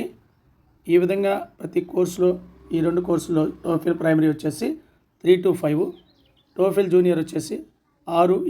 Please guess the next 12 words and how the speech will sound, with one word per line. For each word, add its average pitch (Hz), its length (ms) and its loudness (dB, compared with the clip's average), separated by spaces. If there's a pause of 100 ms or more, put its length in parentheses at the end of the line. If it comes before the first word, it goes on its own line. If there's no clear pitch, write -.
ఏడు, 170 160 2 (160)
ఎనిమిది, 160 260 -2 (460)
తొమ్మిది. 160 300 0 (840)
కాబట్టి 185 300 0 (480)
ఈ - 80 6
విధంగా 180 300 2 (260)
ఈ - 20 -8 (100)
కోర్సుల్లో 160 400 -2 (280)
చేరాలనేది 156 560 2 (180)
నేను 156 160 -2 (580)
వీడియోలో 160 360 4
మీకు 147 180 -4